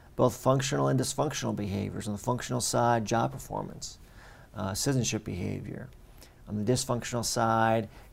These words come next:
deviant or counterproductive behaviors, withdrawal behaviors.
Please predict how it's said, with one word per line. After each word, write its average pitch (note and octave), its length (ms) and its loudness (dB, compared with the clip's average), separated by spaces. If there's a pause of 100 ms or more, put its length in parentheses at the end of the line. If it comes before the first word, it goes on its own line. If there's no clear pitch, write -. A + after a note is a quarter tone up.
deviant A#2+ 440 6
or G#2+ 60 0
counterproductive A#2 600 0
behaviors, G2 680 -6
withdrawal A2 540 0
behaviors. G2+ 840 -6